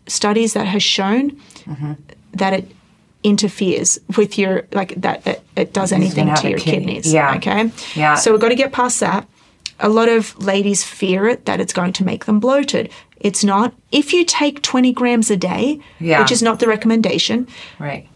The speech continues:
Speaker 1: you're actually not gonna get any type of issues other than maybe it will retain water, and that's what will make you a bit, look a bit
Speaker 2: Yeah.
Speaker 1: bloated. Okay?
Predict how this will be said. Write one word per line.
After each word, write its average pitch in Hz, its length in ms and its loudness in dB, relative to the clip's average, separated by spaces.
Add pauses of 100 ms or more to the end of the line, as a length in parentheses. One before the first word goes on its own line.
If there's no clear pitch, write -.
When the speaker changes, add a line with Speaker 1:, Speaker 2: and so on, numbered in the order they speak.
(160)
Speaker 1:
you're 262 140 2
actually 302 220 0
not 285 100 0
gonna 254 120 2
get 214 180 2
any 220 260 4
type 196 320 -2
of 190 220 -2
issues 190 380 0
other 196 240 0
than 190 240 0
maybe 190 280 2
it 190 100 -2
will 185 160 2
retain 185 400 0
water, 185 240 0
and 180 160 0
that's - 200 -6
what - 120 -4
will 202 100 0
make 185 240 -4
you 202 100 -2
a - 20 -10
bit, - 160 -16
look 190 180 -6
a - 40 -4
bit - 240 -6 (260)
Speaker 2:
Yeah. 165 220 2
Speaker 1:
bloated. 135 160 -4 (120)
Okay? 269 360 -2